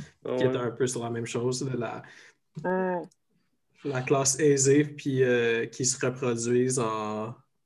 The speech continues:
Speaker 3: Entre eux ?
Speaker 2: en se fondant dans une masse, genre, puis tout le monde, comme, ils se frottent ensemble, genre, comme de la glu, genre, pour créer d'autres, euh, personne, mais genre, mettons, euh, c'est incestueux aussi, là.
Speaker 1: Ouais, ben, c'est un peu,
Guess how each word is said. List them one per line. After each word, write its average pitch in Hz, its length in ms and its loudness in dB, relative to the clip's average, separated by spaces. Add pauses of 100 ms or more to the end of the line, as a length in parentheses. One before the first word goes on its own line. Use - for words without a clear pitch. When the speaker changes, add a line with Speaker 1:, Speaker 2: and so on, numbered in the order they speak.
(360)
Speaker 3:
Entre 190 300 6
eux ? 277 120 4 (300)
Speaker 2:
en 123 100 -4
se - 140 -4
fondant 135 340 0
dans 135 140 0
une 120 220 -2
masse, 120 440 0
genre, 147 360 0
puis 127 80 -16
tout 143 100 0
le 127 80 2
monde, 131 320 -4
comme, 120 340 -4 (400)
ils 120 120 -6
se - 120 2
frottent 135 380 -2
ensemble, 123 540 0
genre, 123 280 -2 (300)
comme 127 220 -6
de 131 60 0
la 113 180 2
glu, 123 460 -6
genre, 131 220 -6
pour 123 140 0
créer 110 400 -4
d'autres, 113 340 -2
euh, 113 140 0 (580)
personne, 117 420 -2
mais 113 140 0
genre, 110 180 -2
mettons, 107 360 -6
euh, 104 200 -6
c'est 110 320 -2
incestueux 113 600 -4
aussi, 107 380 -4
là. 123 100 -2 (320)
Speaker 1:
Ouais, 123 220 6
ben, 127 120 8
c'est 131 140 4
un 131 80 6
peu, 170 580 4